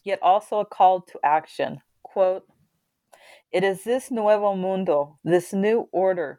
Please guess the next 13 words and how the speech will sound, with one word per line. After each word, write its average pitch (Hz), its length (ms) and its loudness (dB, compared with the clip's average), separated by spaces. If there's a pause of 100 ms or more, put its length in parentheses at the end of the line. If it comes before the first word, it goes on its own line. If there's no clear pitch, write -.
(140)
we 185 160 0
need 185 200 0
to - 120 -18
create 185 540 -2
with 156 100 -14
the 151 100 -2
choices 214 600 -2
we 196 120 -2
make, 165 440 -4 (340)
the - 280 -2
acts 180 400 -2
we 202 100 -2
perform, 156 680 -4